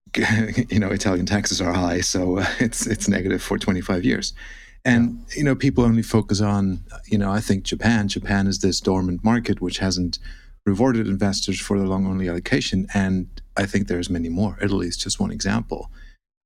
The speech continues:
Speaker 1: Um, and then the, the spotlight is on the S and P five hundred and how well that has behaved in the past, you know, ten years,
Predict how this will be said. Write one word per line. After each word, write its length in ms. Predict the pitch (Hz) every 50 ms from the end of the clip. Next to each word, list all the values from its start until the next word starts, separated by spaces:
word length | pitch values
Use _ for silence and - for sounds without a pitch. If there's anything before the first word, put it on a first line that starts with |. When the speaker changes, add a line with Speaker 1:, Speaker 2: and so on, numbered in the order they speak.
| - -
Speaker 1:
Um, 440 | 95 92 92 87 90 90 90 98 101
and 120 | 104 98 98
then 180 | 101 98 98
the, 120 | 95 92 90
the 160 | - - 95
spotlight 540 | - - - 110 107 - - 104 95 95 95
is 160 | 95 90 98
on 140 | 95 92 92
the 100 | 95 95
S 160 | 95 - -
and 80 | 101 98
P 100 | 92 90
five 240 | - 98 92 90
hundred 340 | - 113 120 113 104 101 98
and 380 | 92 92 90 90 90 87 92 -
how 160 | - 98 95
well 220 | 90 95 92 92
that 160 | 87 101 104 101
has 160 | 98 92 -
behaved 420 | - 92 87 90 90 90 92 -
in 80 | - 85
the 60 | 87
past, 500 | - 95 92 90 90 - - - - - - - - - - - - _ _ _ _ -
you 120 | 107 98
know, 140 | 98 92 90
ten 260 | - - 107 95 92
years, 480 | 92 92 90 87 90 90 - - -